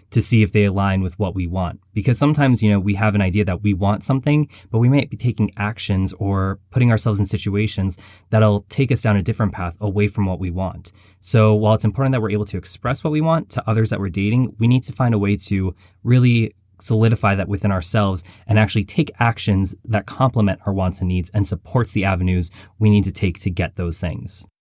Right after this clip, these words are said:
And so that's why it's really important to know what you're looking for out of a relationship and what qualities you're looking for in a man so you can kind of put that plan into place. And, you know, I listen to a ton of podcasts. Uh, one that I listen to every week is Girls Gotta Eat.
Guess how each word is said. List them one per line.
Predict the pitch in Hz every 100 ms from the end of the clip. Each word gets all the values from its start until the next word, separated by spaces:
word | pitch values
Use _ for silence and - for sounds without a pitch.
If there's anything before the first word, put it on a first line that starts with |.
| -
And | 120
so | 131
that's | 117 175 -
why | 156
it's | 131
really | 123 117
important | 107 98 107 104
to | -
know | 104 104
what | 101 101
you're | 101
looking | 92 104 107
for | 98 98
out | 98
of | 95
a |
relationship | 90 90 92 - 113 - 131 - - -
and | 107
what | 107
qualities | - 117 120 107 95
you're | 101
looking | 87 104 107
for | 101 95
in | 90
a |
man | 92 95 92 90 _
so | - 117
you |
can | 110
kind | 113 117
of | 101
put | - 143
that | 117 -
plan | - 117 107
into | 95 98
place. | - 98 80 - - - _ _
And, | 120
you | 120
know, | 117
I | 107 113
listen | 127 180
to | 165
a | 127
ton | - 107
of | -
podcasts. | 92 90 101 92 - -
Uh, | 95 90
one | 85 110
that | 113
I | 104
listen | 92 101
to | -
every | 90 95
week | 95 98 -
is | 95
Girls | - 107 95
Gotta | 104 101
Eat. | 104 101